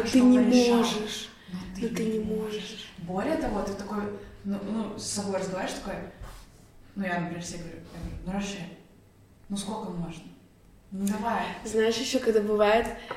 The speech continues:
Speaker 2: что кто-то с-, к тебе приходит с какой-то проблемой и говорит: "Мне плохо это, мне плохо это, мне плохо это, помоги мне". И я говорю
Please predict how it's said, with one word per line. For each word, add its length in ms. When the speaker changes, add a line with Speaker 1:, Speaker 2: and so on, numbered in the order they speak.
Speaker 2:
что 880
кто-то 340
с-, 180
к 100
тебе 180
приходит 340
с 40
какой-то 280
проблемой 520
и 40
говорит: 340
"Мне 260
плохо 380
это, 280
мне 160
плохо 300
это, 180
мне 80
плохо 260
это, 220
помоги 480
мне". 320
И 40
я 120
говорю 360